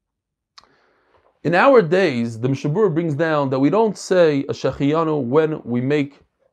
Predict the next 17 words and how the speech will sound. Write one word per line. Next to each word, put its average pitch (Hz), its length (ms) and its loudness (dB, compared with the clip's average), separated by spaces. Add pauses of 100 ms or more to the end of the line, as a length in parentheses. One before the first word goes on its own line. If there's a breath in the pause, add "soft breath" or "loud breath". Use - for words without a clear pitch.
(120)
the 110 180 2
Lulav. 131 340 2 (540)
And 123 100 -2
we 147 80 0
don't 220 180 2
make 226 180 4
Shechiyanu 190 880 2 (140 loud breath)
when 165 240 6
we 175 100 4
build 156 260 0
a 151 40 -2
Sukkah. 131 440 -8 (480)
And 156 140 -4
the 165 80 4
reason 208 380 -2
is 156 180 -2
because 156 840 -2